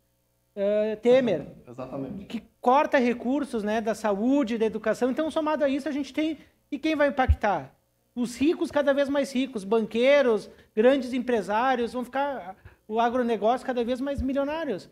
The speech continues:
Speaker 1: E o pobre cada vez passando mais necessidade. Então, esse debate que foi feito no desespero, vereadora Tatiane Frisso, aliás, não, nem foi feito debate, é uma votação, ah, nas pressas, né, sem entender, o povo brasileiro não entendeu.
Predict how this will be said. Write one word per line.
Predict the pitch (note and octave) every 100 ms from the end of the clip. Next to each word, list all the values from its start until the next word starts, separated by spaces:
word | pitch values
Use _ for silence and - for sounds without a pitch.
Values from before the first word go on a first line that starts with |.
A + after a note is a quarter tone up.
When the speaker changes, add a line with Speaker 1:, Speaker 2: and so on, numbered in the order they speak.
| _ _
Speaker 1:
E | A#3
o | A#3+
pobre | A3+ B3+ C#4 B3
cada | B3+ B3
vez | G#3 B3+
passando | B3+ B3 B3+ A#3+
mais | A3+ A3+ A#3
necessidade. | A#3 A3+ A3 F#3 D3+ - - - -
Então, | G#3 A3+ B3 B3 G3 - - - - -
esse | B3+ D4+
debate | D#4+ A3 G#3 A3+ -
que | A3
foi | A3+ A3
feito | A3 A#3+ C4+ A3+
no | G#3 G#3
desespero, | G3 A3 - A3 A#3+ B3
vereadora | G3+ G3 F#3 G3
Tatiane | G3 G3 G3 F#3+
Frisso, | F#3+ G3 F#3 F3+ D#3+ - -
aliás, | G3+ G#3
não, | A#3 C#4
nem | C4 C4 D#4+
foi | D#4+
feito | C#4+ D4+ D4+
debate, | C#4+ A3 B3 D4+ - - _ _ _
é | A3
uma | B3
votação, | B3 C#4 C4 - B3 C#4 D4+ D4 C4+ A3+ F3+ - _ _
ah, | G#3+ G#3+ G#3+ G3+ G3+ F#3 F3+ F3+ - _ _ _ -
nas | A3+ -
pressas, | A#3 C4 D#4+ A#3 F#3
né, | F3 A3 B3
sem | B3 C#4
entender, | C#4+ C4+ A3+ D4
o | B3+
povo | C4 B3+
brasileiro | C#4 G#3+ A#3+ C4+
não | C#4+
entendeu. | C4 B3 A3+ C#4+ C#4